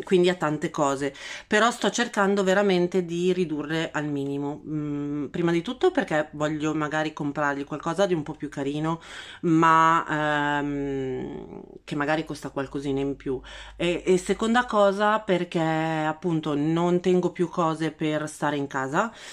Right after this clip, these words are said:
gli metto su tutto quello che gli devo mettere, perché, eh, poi appunto mi ritrovo a mettere via delle cose dei bambini ancora nuove, la cosa mi fa imbestialire.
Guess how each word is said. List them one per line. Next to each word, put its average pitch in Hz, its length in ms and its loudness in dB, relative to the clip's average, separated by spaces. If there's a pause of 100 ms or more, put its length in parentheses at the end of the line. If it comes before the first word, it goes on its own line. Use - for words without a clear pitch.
(140)
gli 160 240 2
metto 165 260 2
su 165 220 -6
tutto - 240 -6
quello 156 220 2
che 160 120 -6
gli 160 120 0
devo 156 180 -2
mettere, 151 460 -2
perché, 165 580 -4
eh, 143 320 -6
poi 156 320 -2
appunto 151 400 -6
mi 151 120 -2
ritrovo 160 360 -2
a 147 40 -2
mettere 160 280 -4
via 160 160 0
delle 143 220 -2
cose 156 240 -6
dei 143 140 -2
bambini 147 480 -2
ancora 156 360 -4
nuove, 156 320 0
la 147 120 -2
cosa 151 220 -6
mi 147 120 -6
fa 135 160 -8
imbestialire. 143 880 -4